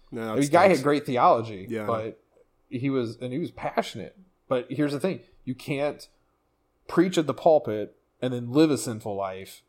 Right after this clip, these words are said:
Speaker 2: and still, you know, I mean, you're, you're just, you're not, in my eyes, you're still a goat. You can, pre-, you know, you can know all, all the things about theology that you want, and you can preach 'em all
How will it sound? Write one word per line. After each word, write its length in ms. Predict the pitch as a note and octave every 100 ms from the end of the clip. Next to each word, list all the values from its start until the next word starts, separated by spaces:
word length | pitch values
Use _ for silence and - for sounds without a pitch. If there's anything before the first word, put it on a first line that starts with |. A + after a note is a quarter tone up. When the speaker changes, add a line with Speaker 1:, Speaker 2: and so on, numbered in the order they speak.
| _
Speaker 2:
and 160 | A#2 A#2
still, 720 | - - C3 B2 A#2 A2+ A2 - _ _ _ _ _ _ _ _ _ _ C3 A#2 A#2
you 140 | B2 A#2
know, 380 | G2 F#2 F2+ - _ _ _ _ _ _ _ _ _ _ _ _ -
I 40 |
mean, 180 | C#3 B2+
you're, 140 | B2 B2+
you're 200 | B2+ B2
just, 260 | B2 A#2+ - F2+ - _ _ _ _ _ _ _ _ -
you're 100 | A#2+
not, 220 | C#3 C3+
in 300 | B2+ A#2+ B2+
my 280 | B2+ C#3+ C#3
eyes, 260 | B2+ B2+ A#2+
you're 80 |
still 560 | A#2 - C3 B2+ B2+ A#2+ _ _ _ _ _ _ _ _ -
a 80 | A#2
goat. 520 | G#2+ A#2 G#2+ D#2 - _ _ _ _ -
You 180 | D3+
can, 220 | D3 C#3+ A#2+
pre-, 180 | - D#3 -
you 160 | D#3+
know, 100 | C#3
you 160 | B2 E3
can 260 | F3+ C#3+ C3
know 180 | C#3
all, 600 | E3 D#3+ E3 E3 D#3 - -
all 200 | D3 D#3
the 80 |
things 260 | C#3+ D#3+ D3+
about 300 | C#3 C#3+ -
theology 480 | C3+ D3 D3 C3+ C3
that 200 | B2+ A#2
you 60 |
want, 400 | A#2 C3+ C#3 A#2
and 80 | G2
you 80 | B2+
can 140 | C3
preach 260 | A#2+ D#3 D3
'em 100 | B2+
all 400 | C3 C3+ A#2+ A#2